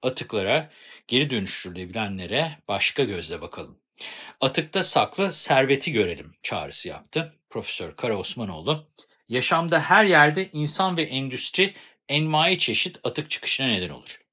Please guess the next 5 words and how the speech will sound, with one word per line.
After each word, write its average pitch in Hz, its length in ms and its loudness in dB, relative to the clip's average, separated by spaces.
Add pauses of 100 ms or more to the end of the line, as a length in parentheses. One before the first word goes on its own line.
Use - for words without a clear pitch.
(220)
İnsan, 110 580 -2
yine 113 380 2
insan 139 420 -2 (340)
için 110 260 -4
üretirken 127 720 0